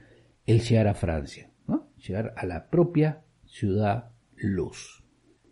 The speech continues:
A este punto ya más o menos nos vamos dando cuenta de cuáles son, este discurso a qué viene, ¿eh? El contexto en que estamos, el ejército más poderoso del mundo,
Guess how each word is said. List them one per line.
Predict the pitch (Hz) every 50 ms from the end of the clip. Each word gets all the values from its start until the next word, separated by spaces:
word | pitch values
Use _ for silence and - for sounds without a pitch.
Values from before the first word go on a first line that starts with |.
| _
A | - 90
este | 104 - 131 123
punto | 131 143 135 120 117 131 127
ya | - - - 120 117
más | 120 120 127 - -
o | 123
menos | 120 127 131 135
nos | 123 110
vamos | 113 120 127 123 120
dando | 123 120 120 120 117 117
cuenta | - 123 120 120 117 117 127 123
de | 110 101 -
cuáles | - 147 139 113 -
son, | - 190 196 165 113 92 82 82 - - -
este | - - - - - 117
discurso | 107 113 - - - - 160 147 - - 127 120
a | 113 -
qué | 135 131
viene, | 123 131 151 175 185 151 113 104 90 85 90 101 - - _ _ _ _ _ _ -
¿eh? | 107 131 190
El | 190 143 113
contexto | - 110 101 104 - - 160 - - - - 113
en | 101 101 98 92
que | - -
estamos, | - - - 196 202 185 156 127 113 104 101
el | 98
ejército | 92 - - 131 113 120 113 120 120
más | 123 127 123
poderoso | - - 110 113 117 127 123 - - 104
del | 101 104 107
mundo, | 117 160 202 196 185 165 147 -